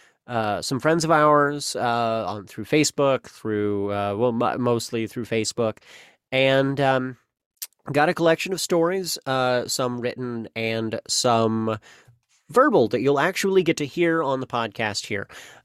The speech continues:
Um, and so we're gonna go through those, and we're gonna listen to those stories together, and then we're gonna talk about them and unpack them and,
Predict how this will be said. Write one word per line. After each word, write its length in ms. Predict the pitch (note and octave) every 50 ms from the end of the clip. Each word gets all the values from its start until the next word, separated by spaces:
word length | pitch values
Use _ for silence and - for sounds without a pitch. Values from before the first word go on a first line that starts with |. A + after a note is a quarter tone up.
| _ -
Um, 400 | A#2+ A#2 A#2 A2+ A2+ A2+ A#2 A2+
and 160 | A2+ A2+ G#2+
so 100 | - D3
we're 120 | C3+ C#3+
gonna 120 | D#3 F3 E3
go 240 | B2 B2+ C#3+ D#3+ E3+
through 200 | - F3+ E3+ D3
those, 260 | D#3 D#3 F3+ G3 F3
and 100 | F3+ D#3
we're 80 | C#3+
gonna 140 | C3 C#3 C3
listen 300 | C3 C3+ D#3+ - - G3
to 60 | E3
those 160 | C3 C3 A#2+ -
stories 600 | - C3 A#2+ A#2 C3 D#3+ G3+ G3 - - - -
together, 460 | - - G#2+ A#2 G#2+ G2 B2+ G3 B3
and 360 | - A#2+ A#2 A#2 A2+ A2+ A2
then 160 | A#2+ C3+ D3+
we're 80 | D#3 D#3
gonna 140 | D#3 E3+ D#3+
talk 320 | - - F#3+ G#3+ G#3 -
about 240 | D#3 C3+ A#2+ G#2 -
them 120 | G#2+ G#2
and 120 | G#2+ G#2+ A2
unpack 480 | A#2 A#2+ A2+ - C#3 D#3+ E3+ _ -
them 240 | - A2+ G#2 G2+ G2+
and, 360 | G#2+ G#2+ A2 A2 A2 A2+ G#2